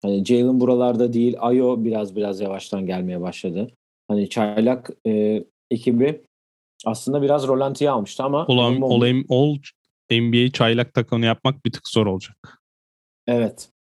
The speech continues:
Speaker 1: Yani bu zaten o pozisyona göre olmadığı için zaten belli bence. Üçü Giddey ve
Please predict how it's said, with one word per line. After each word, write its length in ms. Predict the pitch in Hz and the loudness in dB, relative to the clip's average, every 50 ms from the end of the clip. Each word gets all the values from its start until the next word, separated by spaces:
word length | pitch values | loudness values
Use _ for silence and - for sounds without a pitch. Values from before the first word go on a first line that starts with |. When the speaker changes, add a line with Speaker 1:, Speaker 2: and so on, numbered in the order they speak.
| _ _ 104 | _ _ -4
Speaker 1:
Yani 260 | 104 104 104 104 98 | -2 0 0 0 0
bu 40 | 104 | 0
zaten 280 | 113 139 156 151 190 | 2 0 2 2 0
o 80 | 185 - | -2 0
pozisyona 420 | - 156 147 - - 175 165 175 | -2 -2 -4 0 0 0 0 2
göre 160 | 165 170 165 | 2 2 2
olmadığı 320 | 175 175 185 185 170 135 120 | 2 0 2 0 2 2 0
için 180 | 113 - 135 | 0 0 -2
zaten 380 | 123 113 117 120 - 233 254 247 | 0 0 0 0 0 2 2 2
belli 260 | 226 214 208 196 - | 4 4 2 2 2
bence. 280 | 135 117 101 98 95 104 | 2 0 0 0 -2 -2
Üçü 440 | - 143 135 - - 143 156 220 220 _ _ _ _ _ _ _ _ _ _ _ - 131 | -2 -2 -4 -2 -2 -2 -2 -2 -6 _ _ _ _ _ _ _ _ _ _ _ -8 -4
Giddey 300 | 127 156 151 139 139 131 | -2 0 2 2 2 2
ve 260 | 143 170 202 226 | 2 2 0 -2